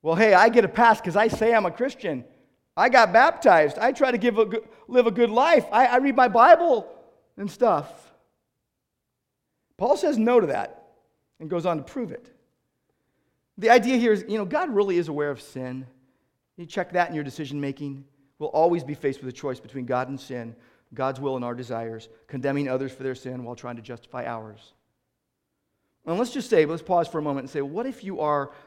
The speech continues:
that person? You're sitting here today, you're, or you're hearing this sermon, and you say, "I, I'm the moralistic judger. I'm judging everybody. Your family is, like, literally, I can't see the, the movement of the arms, but they're, like, elbowing you in this seat."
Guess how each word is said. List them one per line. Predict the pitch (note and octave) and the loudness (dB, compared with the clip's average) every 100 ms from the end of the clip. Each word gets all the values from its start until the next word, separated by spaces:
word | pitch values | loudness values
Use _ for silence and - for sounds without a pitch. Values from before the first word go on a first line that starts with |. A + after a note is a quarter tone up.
| - | -10
that | C#3 C3 | -6 -6
person? | - D3 C#3+ A#2+ | -6 -8 -8 -12
You're | |
sitting | A#2+ F#3 F3+ | -10 -10 -10
here | E3+ | -10
today, | D#3 D3+ D3 D3 - | -6 -4 -4 -6 -12
you're, | D3 D3 | -10 -6
or | C#3+ | -4
you're | C3 | -4
hearing | C3 G3 F3+ | -6 -8 -10
this | D3+ | -12
sermon, | - D#3 D3+ C#3+ - - | -10 -8 -8 -10 -16 -10
and | C#3+ | -8
you | |
say, | C#3 D3+ C3+ - _ _ - | -6 -6 -8 -12 _ _ -16
"I, | C3 D3+ A3+ C4 - _ _ - | -12 -8 -8 -10 -16 _ _ -14
I'm | C3 F3+ | -10 -6
the | G#3 | -2
moralistic | A#3 B3+ C4+ C#4+ C#4 B3+ | 0 0 0 -4 -6 -8
judger. | - G4 F#4+ G4+ F#4 A3+ _ _ _ _ _ _ _ _ _ - | -4 -4 0 -2 -2 -10 _ _ _ _ _ _ _ _ _ -14
I'm | A#4+ A4 | -12 -4
judging | A#4 A4+ G#4+ | -4 -2 -4
everybody. | A4+ G#4+ C4 | -6 -4 -4
Your | F4+ | -6
family | - G#4+ G#4+ G#4 C4+ | -6 -6 -4 -6 -8
is, | C#4+ D4 | -8 -8
like, | - - - _ - | -10 -10 -16 _ -12
literally, | G4+ G#4 F#4 C4+ | -4 -2 -2 -2
I | F3 | -4
can't | C4 C#4+ | -2 -6
see | C#4+ E4+ | -2 -4
the, | D#4+ | -4
the | - C4+ | -6 -6
movement | C#4+ D#4 C#4+ | -4 -4 -4
of | D4 | -4
the | D4 | 0
arms, | D4+ D4 D4 | 2 2 0
but | C4 | -6
they're, | C4+ | -2
like, | B3 B3+ - | 0 -2 -4
elbowing | D4+ D#4+ E4 D4 C4+ C4+ C4+ | 0 4 4 4 4 2 -2
you | B3+ C4 C#4+ | -4 -4 -6
in | D#4+ E4 F4+ | -8 -8 -4
this | F4+ - | -4 -6
seat." | - A#4+ A4+ - _ | -14 -16 -14 -16 _